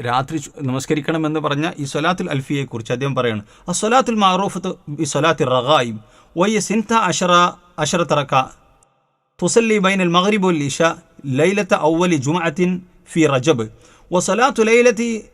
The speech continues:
ഏ, നിസ്ഫി ശഅബാന മിഅത്തു റക്അത്തിൻ വ ഹാതാനി സ്വലാതാനി ബിദ്അതാനി മുൻകറതാനി." അഥവാ ഒന്ന് സ്വലാത്തു റഗായിബ് എന്നറിയപ്പെടുന്ന നമസ്കാരം, അത് റജബ് മാസത്തിൽ ആദ്യത്തെ, ആദ്യത്തെ വെള്ളിയാഴ്ച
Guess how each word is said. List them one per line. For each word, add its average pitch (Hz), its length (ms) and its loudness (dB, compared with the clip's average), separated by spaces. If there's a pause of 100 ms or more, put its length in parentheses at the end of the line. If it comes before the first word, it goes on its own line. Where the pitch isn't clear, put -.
(880)
ഏ, 160 120 6
നിസ്ഫി 170 260 -2
ശഅബാന 165 640 2 (540)
മിഅത്തു 214 320 0
റക്അത്തിൻ 160 520 2
വ 151 100 4
ഹാതാനി 165 540 4
സ്വലാതാനി 151 640 0
ബിദ്അതാനി 143 580 -2
മുൻകറതാനി." 120 680 -4 (420)
അഥവാ 240 300 4 (200)
ഒന്ന് 254 180 0
സ്വലാത്തു 220 360 4
റഗായിബ് 180 520 4 (140)
എന്നറിയപ്പെടുന്ന 151 720 0
നമസ്കാരം, 120 600 -8 (400)
അത് 214 200 6
റജബ് 233 220 6
മാസത്തിൽ 214 420 2
ആദ്യത്തെ, 190 540 2
ആദ്യത്തെ 202 460 2
വെള്ളിയാഴ്ച 170 720 2